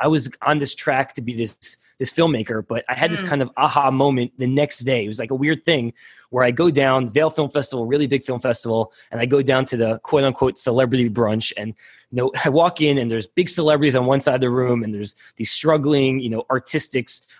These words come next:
Speaker 1: on the other side of the room. And I kinda had to do, like, an internal gut check. Like,
Speaker 2: Mm.
Speaker 1: am I good enough? Is this my passion? Do I wanna do this?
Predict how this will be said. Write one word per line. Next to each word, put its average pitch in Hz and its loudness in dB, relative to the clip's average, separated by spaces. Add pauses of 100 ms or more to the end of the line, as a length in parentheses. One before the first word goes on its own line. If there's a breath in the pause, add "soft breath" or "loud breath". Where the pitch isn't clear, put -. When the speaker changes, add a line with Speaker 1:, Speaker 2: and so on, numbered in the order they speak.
Speaker 1:
on 131 -2
the 135 4
other 135 0
side 127 0
of 127 4
the 120 0
room. 120 0
And 120 -2
I 120 -2
kinda 143 0
had 139 0
to 131 -8
do, 131 2
like, 120 0
an 120 -2
internal 131 0
gut 120 0
check. - -2 (300 soft breath)
Like, 113 0
Speaker 2:
Mm. 202 -2
Speaker 1:
am 156 4
I 147 6
good 139 4
enough? 135 2
Is 135 -4
this 135 -4
my 123 0
passion? 120 0
Do 113 0
I 113 2
wanna 120 0
do 110 2
this? 101 -2